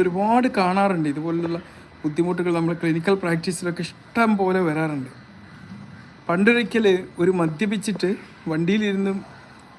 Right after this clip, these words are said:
മരിച്ചുപോയൊരു കുട്ടി, കു-, മരിച്ചുപോയി. എന്താ സംഭവിച്ചതെന്ന് പറഞ്ഞാൽ ആസ്പിറേഷൻ സംഭവിച്ചാണ്. അപ്പോൾ സാധാരണ എന്ത് ചെയ്തു, അവരെ കൂട്ടുകാരെല്ലാവരുമാണ്,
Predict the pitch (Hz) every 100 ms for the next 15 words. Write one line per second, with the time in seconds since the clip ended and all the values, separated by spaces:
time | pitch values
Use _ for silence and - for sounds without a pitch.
0 | - 170 180 185 247 170 151 143 143 151
1 | - - - - - - - - - 208
2 | 202 208 202 - 247 175 131 - 165 170
3 | 220 220 214 208 233 226 240 - - -
4 | 175 196 - 254 254 262 247 190 180 175
5 | 165 143 139 - - - - - - -
6 | - - - - 165 185 180 196 240 262
7 | 262 254 254 240 220 214 220 214 196 220
8 | 233 214 208 220 220 214 214